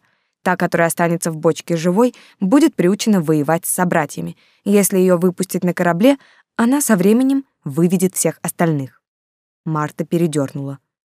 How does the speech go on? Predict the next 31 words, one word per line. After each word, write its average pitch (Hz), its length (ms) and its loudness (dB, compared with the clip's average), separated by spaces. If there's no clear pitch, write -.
«Где 156 300 -4
вы 170 100 0
узнали 175 560 0
такую... 143 640 -4
такое?» 143 640 0
Ответ 185 340 0
на 175 120 2
данный 165 260 0
вопрос 165 360 -2
я 202 120 -2
приготовила 165 560 -2
заранее. 147 540 -6
Очень 254 340 0
давно 277 360 2
у 254 60 2
моего 247 260 4
папы 262 260 0
был 208 200 0
знакомый 190 500 0
владелец 165 480 -2
пекарни, 147 580 -6
а 175 140 2
я, 175 280 0
как 175 220 -4
и - 20 -2
многие 147 420 -2
детишки, 190 520 -4
обожала 226 480 0
подслушивать 220 640 -4
взрослые 175 480 0
разговоры. 160 520 -2